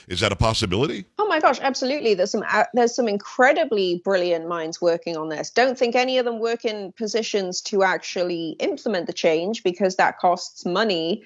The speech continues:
Speaker 1: Right.
Speaker 2: And I think the reluctance of the federal government to invest in these upgrades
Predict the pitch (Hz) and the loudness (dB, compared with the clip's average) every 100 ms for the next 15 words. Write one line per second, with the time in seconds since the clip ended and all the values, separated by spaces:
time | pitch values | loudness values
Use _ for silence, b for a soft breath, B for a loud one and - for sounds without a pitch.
0 | B 175 170 190 214 214 220 220 208 196 | B 0 2 4 4 4 2 0 -2 -4
1 | 214 214 196 165 214 220 214 262 - - | 0 2 2 -2 -4 -2 -2 -4 -6 -10
2 | 208 185 175 - - _ 185 185 180 175 | -8 -8 -12 -14 -16 _ -4 -2 -2 -4
3 | 170 - _ _ _ - 185 196 190 190 | -6 -14 _ _ _ -10 -2 -2 0 -2
4 | 185 175 185 185 160 - 190 165 175 165 | 0 0 0 -6 -6 -4 -2 0 -2 0
5 | 151 165 - 147 208 214 214 220 208 - | 0 0 0 2 4 4 2 2 2 0
6 | 226 220 247 294 - - - | 0 2 0 -4 -10 -16 -16